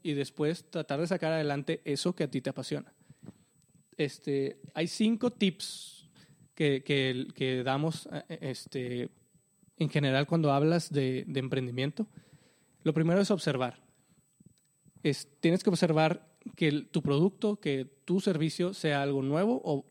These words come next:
o tenga un valor agregado para el, para el público. Tienes que aprender,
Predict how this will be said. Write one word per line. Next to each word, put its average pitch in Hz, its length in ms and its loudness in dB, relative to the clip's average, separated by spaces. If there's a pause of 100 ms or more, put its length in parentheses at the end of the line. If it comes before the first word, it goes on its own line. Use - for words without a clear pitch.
(220)
o 139 340 2 (120)
tenga 147 280 2
un 170 140 4
valor 170 260 4
agregado 156 520 2
para 127 200 0
el, 120 140 -8 (420)
para 139 180 2
el 131 80 -4
público. 120 460 -4 (720)
Tienes 170 240 2
que 185 100 2
aprender, 165 480 2